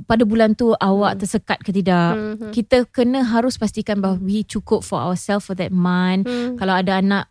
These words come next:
Speaker 1: pasti anak-anak semua beres. Kalau
Speaker 2: Hmm.
Speaker 1: ada suami, kita nak belikan hadiah ke suami ke, kita put
Speaker 2: Hmm.
Speaker 1: aside the budget
Speaker 2: Hmm.
Speaker 1: and all.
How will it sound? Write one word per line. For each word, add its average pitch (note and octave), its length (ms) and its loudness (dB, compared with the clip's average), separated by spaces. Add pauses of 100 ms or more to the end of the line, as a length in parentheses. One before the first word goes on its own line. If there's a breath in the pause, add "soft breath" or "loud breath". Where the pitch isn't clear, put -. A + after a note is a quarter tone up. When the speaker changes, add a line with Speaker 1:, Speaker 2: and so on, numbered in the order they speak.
(220)
Speaker 1:
pasti G3+ 320 -2
anak-anak F#3 380 0
semua F#3+ 260 -2
beres. F#3 480 0
Kalau F#3+ 160 -2
Speaker 2:
Hmm. F#3 160 0
Speaker 1:
ada F#3+ 60 0
suami, F#3+ 340 0
kita F#3 240 -6
nak F3 160 -4
belikan F#3 320 -6
hadiah F#3+ 240 -4
ke - 80 -10
suami F#3 400 0
ke, G3 80 -4
kita F3+ 240 -6
put G#3 160 -6
Speaker 2:
Hmm. G3+ 80 -2
Speaker 1:
aside F#3 240 -6
the G3 80 -2
budget G3 320 0
Speaker 2:
Hmm. G3+ 80 -6
Speaker 1:
and F3+ 80 -2
all. F3+ 200 0